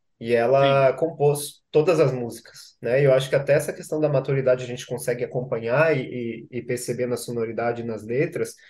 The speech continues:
Speaker 1: porque o Paramore é uma banda que sempre escreveu todas as próprias músicas. Então, você consegue ver o crescimento da pessoa através das letras ali. Então, acho que ele, eu percebi que eles, não só percebi, como eles falaram também, que eles quiseram mirar vários al-,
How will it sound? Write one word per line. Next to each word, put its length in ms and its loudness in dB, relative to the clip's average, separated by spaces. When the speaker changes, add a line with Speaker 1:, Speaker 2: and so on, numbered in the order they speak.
Speaker 1:
porque 260 -4
o 80 -2
Paramore 540 4
é 120 6
uma 220 2
banda 260 2
que 140 -10
sempre 580 0
escreveu 720 0
todas 300 0
as 160 -2
próprias 420 2
músicas. 640 -6
Então, 420 0
você 200 -2
consegue 380 0
ver 180 2
o 40 0
crescimento 560 0
da 120 2
pessoa 320 -2
através 420 2
das 220 2
letras 480 -4
ali. 240 -6
Então, 260 -8
acho 220 -8
que 200 -10
ele, 280 2
eu 120 6
percebi 260 2
que 100 -4
eles, 520 0
não 140 2
só 140 2
percebi, 420 0
como 100 -4
eles 180 -2
falaram 360 4
também, 200 -2
que 80 -6
eles 180 -6
quiseram 540 2
mirar 400 2
vários 260 0
al-, 260 -2